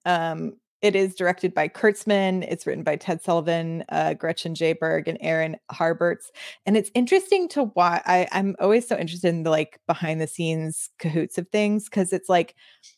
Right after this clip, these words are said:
uh, episodes, I feel like one through four are very, like, the original guard. And then we get into, from five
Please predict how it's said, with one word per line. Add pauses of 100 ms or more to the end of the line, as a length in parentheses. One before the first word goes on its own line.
(460)
uh, (320)
episodes, (140)
I
feel
like
one
through
four
are
very,
like, (360)
the
original
guard. (200)
And
then
we
get
into,
from
five